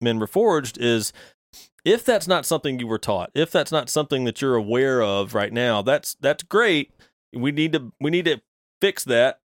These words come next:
But we also, if you're gonna, if you're planning on procreating, we need to make sure that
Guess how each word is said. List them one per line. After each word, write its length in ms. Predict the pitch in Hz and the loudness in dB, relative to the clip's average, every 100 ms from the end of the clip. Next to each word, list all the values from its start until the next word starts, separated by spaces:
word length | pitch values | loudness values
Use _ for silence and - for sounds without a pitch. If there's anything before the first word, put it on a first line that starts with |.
| - | -2
But 100 | 131 | 0
we 100 | 139 | 4
also, 380 | 170 254 170 147 | 4 4 4 4
if 120 | 131 | 2
you're 120 | 175 | -2
gonna, 240 | 220 196 135 | 0 0 0
if 160 | 139 - | -2 -4
you're 100 | 233 | -4
planning 340 | - 196 160 | -2 0 0
on 140 | 135 110 | 0 0
procreating, 720 | - 247 - 127 110 110 117 - _ _ _ | -2 -2 0 0 0 0 -6 -12 _ _ _
we 100 | 147 | -2
need 120 | 240 | 0
to 60 | 165 | 2
make 200 | 143 143 | 2 0
sure 280 | - 160 147 | 0 2 2
that 260 | 127 120 | 4 2